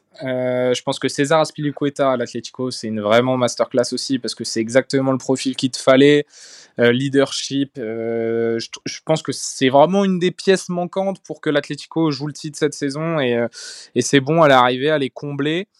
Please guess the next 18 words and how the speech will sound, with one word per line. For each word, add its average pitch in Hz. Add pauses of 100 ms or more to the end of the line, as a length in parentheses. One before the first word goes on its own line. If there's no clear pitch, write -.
(300)
Donc, 131
du 123
côté 143
de 135
ce 139
championnat, 143
j'en 135
profite, 135
hein, 117
de 117
mon 113
temps 117
de 104
parole, 117
je 110
débite 117
plusieurs, 127
euh, 113